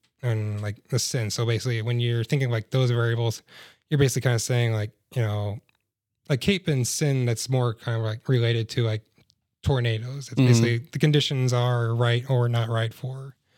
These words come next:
Speaker 1: you know, tornadic activity or some sort of, like, hail activity. And so that's kinda, like, what some of those, like, bar graphs earlier were showing.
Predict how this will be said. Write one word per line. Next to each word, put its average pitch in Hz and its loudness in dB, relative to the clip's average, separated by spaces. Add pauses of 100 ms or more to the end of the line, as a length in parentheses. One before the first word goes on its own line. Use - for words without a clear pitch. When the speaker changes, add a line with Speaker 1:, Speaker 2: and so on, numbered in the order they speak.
(300)
Speaker 1:
you 131 2
know, 117 4
tornadic 117 0
activity 117 0
or 104 -2
some 120 -2
sort 113 -2
of, 110 -4
like, 110 -6
hail 117 -2
activity. 139 -10 (1080)
And 123 2
so 117 0
that's 113 -2
kinda, 117 -8
like, 110 -14
what 120 -16
some 131 -12
of 120 -6
those, 113 -6
like, 113 -8 (120)
bar 151 4
graphs 120 2
earlier 117 2
were 110 0
showing. 113 0